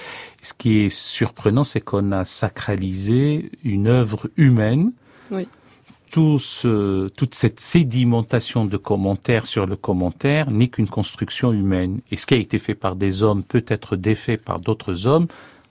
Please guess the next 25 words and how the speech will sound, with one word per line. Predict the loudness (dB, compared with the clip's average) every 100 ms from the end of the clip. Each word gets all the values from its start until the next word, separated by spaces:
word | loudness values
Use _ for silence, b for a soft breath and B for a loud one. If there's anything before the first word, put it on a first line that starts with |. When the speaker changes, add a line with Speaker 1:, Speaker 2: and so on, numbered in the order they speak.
| B -2
Speaker 1:
En | 2
l'occurrence, | 2 0 -2 -2 -2 -4
c'est | -4 0 0
une | 2 -2
femme | -4 -2 0 0 -4 -10
qui | -6 -4 -4
le | -4 -4 -4 -4 -4 -4 -8 B B B B
fait | -4 2 4 2
dans | 0 -2
une | 0 0 2 2 0
approche | -2 -4 -4 -2 -4
un | -6
peu | -4
subversive | 0 0 2 2 2 0 2 4 2 0
au |
sens | -2 -2 -4
premier | -2 0 0
du | 2 0
terme. | 0 0 0
Donc | -4 -6 -4
on, | -6 B B B
on | -6
subvertit | -2 0 0 -4 -4 -2
les | -2
choses. | -4 -4 0 0 -2